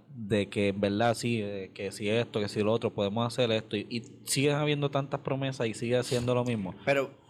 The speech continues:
Speaker 2: <clears throat> él está, yo, som-, somos personas frustradas que venimos de unas generaciones, de una historia de como país.
Speaker 1: Ujú.
Speaker 2: De un país donde primero se, se prohibían unas cosas, donde después se abusó sobre las personas que pensaban diferente,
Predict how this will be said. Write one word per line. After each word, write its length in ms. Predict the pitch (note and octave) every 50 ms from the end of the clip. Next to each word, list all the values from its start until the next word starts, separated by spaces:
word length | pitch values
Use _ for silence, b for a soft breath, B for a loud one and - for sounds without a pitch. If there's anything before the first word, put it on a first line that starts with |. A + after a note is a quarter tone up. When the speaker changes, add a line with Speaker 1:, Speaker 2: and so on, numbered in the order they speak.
| - -
Speaker 2:
<clears throat> 240 | - - - - -
él 460 | - - - - - - F#3 E3 E3+
está, 280 | G3+ G3 G3 A#3 A#3 F#3+ -
yo, 120 | G#3 A3 G#3+ G#3+ -
som-, 260 | - G#3 G#3 G3+ - -
somos 220 | - A3+ A#3 A#3+
personas 280 | A#3 A#3 A#3 A#3 A#3 A3+
frustradas 440 | - G3+ F#3+ A3 A#3+ A3+ G#3+ G#3+ G#3+
que 100 | G3+ F#3
venimos 340 | F3 E3 F3 G3+ G#3 G#3 F3
de 40 | F3+
unas 180 | E3 E3 E3+ E3+
generaciones, 680 | F3 F3 F3 E3 D3+ C3+ - C#3 C#3 C3+ B2+ - -
de 60 | A#2
una 100 | C3 D3+
historia 360 | D3 D3 - D3 D3+ D3 C#3 C3
de 120 | C3 B2 A#2+
como 200 | C3 B2+ A#2 A#2+
país. 280 | B2 A#2+ A#2 A#2+ A2+ - - - - -
Speaker 1:
Ujú. 320 | B2 A#2+ A#2 G#2 G2+ - -
Speaker 2:
De 100 | B2+ C#3+
un 140 | D3 D3 D3
país 260 | D#3+ D#3 F3 F#3 F3+
donde 400 | F3 E3+ E3+ D#3+ D#3+ D#3 D3+ D3
primero 440 | D3 D3+ D3 D3 D#3 E3+ F#3 F#3+ E3+
se, 320 | - F3 D#3+ D3+ D3 D3 D3
se 400 | - D#3 D3 C#3+ C#3+ C#3 C#3 C3+
prohibían 480 | D3 C#3+ C#3 C#3 C#3 D3+ E3 E3+ E3 E3
unas 140 | D#3+ C#3+
cosas, 360 | - - C#3 C3+ B2+ B2+ A#2+ A#2+
donde 240 | B2+ B2+ C3+ C3 B2+
después 340 | B2+ C3 D#3 F3+ F#3+ G3 F#3+ B B B B B B B
se 320 | - - - E3 D#3+ D3+ D3
abusó 500 | C#3+ C#3+ D3 D3+ C#3 - - F3+ G3 G3
sobre 220 | G3+ G3 F#3 F3
las 120 | E3 D3+
personas 320 | C#3+ D3+ C#3+ - F3 F#3 F#3+
que 120 | F#3+ F#3
pensaban 320 | E3+ D#3 C#3+ D#3+ D#3+ F3 F3
diferente, 720 | F3 - D#3 C#3+ D3 D3 C#3 C#3+ - - - - -